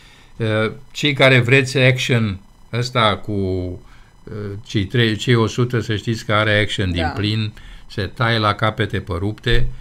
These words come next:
Speaker 1: uh, se împușcă, adică se folosesc arme din toate epocile, pentru că vă dați seama că e ceva care se întâmplă în două mii, o sută, două mii două sute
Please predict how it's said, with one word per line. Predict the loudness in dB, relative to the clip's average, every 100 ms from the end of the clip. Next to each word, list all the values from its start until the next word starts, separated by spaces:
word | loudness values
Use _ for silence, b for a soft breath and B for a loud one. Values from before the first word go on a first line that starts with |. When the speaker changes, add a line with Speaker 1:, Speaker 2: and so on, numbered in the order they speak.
| B B B
Speaker 1:
uh, | -10 -8 -8 -4
se | -2
împușcă, | -2 0 0 0 -2 0 0
adică | -2 -2 -4
se | -4
folosesc | -4 -2 -4 -4 -6 -6 -4
arme | 0 2 2 0
din | -2 -4
toate | -2 -2 -2
epocile, | -4 -4 -6 -6 -8
pentru | -8 -8 -8
că | -8
vă | -6
dați | -4 -4
seama | -4 -4 -6
că | -6
e | -6 -6
ceva | -8 -6 -4
care | -2 -4
se | -4
întâmplă | -6 -6 -4 -4
în | -4
două | -2 -4 -4 -4
mii, | -4 -4 -6 -10 B B B B -14 -12 -10 -10 -12 -12
o | -10
sută, | -2 0 0
două | -2 -2 -2
mii | -2
două | 2 4 4
sute | 0 -6 -8 -14